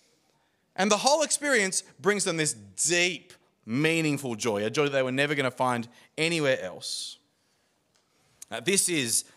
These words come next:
the great joy that comes from God restoring his people. Now, I know that probably not everyone's gonna be up to speed on their Old Testament history, so let me give you a bit of a recap. You remember the Exodus, right? It's a very famous bit. God brings his people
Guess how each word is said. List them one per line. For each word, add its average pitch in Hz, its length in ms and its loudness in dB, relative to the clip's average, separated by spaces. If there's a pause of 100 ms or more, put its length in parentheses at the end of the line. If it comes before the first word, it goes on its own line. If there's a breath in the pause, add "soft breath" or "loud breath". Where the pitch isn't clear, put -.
the 120 100 -2
great 120 440 -2
joy 98 540 -4
that 104 100 -6
comes 120 260 -2
from 104 200 -4
God 107 420 0 (460 soft breath)
restoring 104 560 -2
his 92 160 -8
people. - 380 -18 (1500 loud breath)
Now, 127 140 0
I 139 60 0
know 160 100 2
that 156 220 -4
probably 175 160 2
not 160 100 2
everyone's 160 220 -2
gonna 156 160 -4
be 151 100 -4
up 151 160 2
to 147 80 -2
speed 160 260 2
on 151 120 2
their 139 120 2
Old 147 180 2
Testament 139 280 -4
history, 147 220 -4
so 143 100 -6
let 135 100 2
me 143 60 -2
give 135 100 -4
you 131 60 -4
a 127 40 -6
bit 123 100 -2
of 113 40 -2
a 117 60 -2
recap. 113 360 0 (300 loud breath)
You 143 100 -2
remember 196 220 2
the 170 160 2
Exodus, 113 760 -2
right? 135 200 4
It's - 140 -14
a 101 60 -8
very 127 180 0
famous 131 380 -2
bit. 143 340 -4
God 120 220 -4
brings 127 160 -4
his 120 80 -10
people 123 320 -4